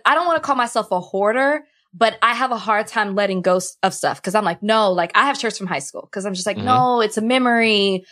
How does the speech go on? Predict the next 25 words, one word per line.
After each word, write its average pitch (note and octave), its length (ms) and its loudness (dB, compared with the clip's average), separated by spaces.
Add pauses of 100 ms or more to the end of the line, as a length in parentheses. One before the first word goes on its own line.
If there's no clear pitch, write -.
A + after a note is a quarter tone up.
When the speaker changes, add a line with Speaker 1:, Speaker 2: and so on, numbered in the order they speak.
Speaker 1:
Oh, - 60 -4
I B3+ 360 6
Speaker 2:
Yeah. - 80 4
Speaker 1:
can B3 80 2
hold B3+ 260 2
on B3 220 2
to B3 140 -4
that." G#3 240 2
So - 140 -8
I G#3+ 80 -2
keep B3+ 300 -10
a A#3 40 -2
lot F#3+ 160 0
of F3+ 60 -4
stuff, F3 300 -4
but G#3 80 0
I A3+ 80 4
definitely C#4+ 420 -4
donate F#3 420 -2
a D#3+ 60 0
lot. C#3 260 -2
Like, D#3 140 -6
I F3+ 80 2
have F#3 220 0
a E3 260 -2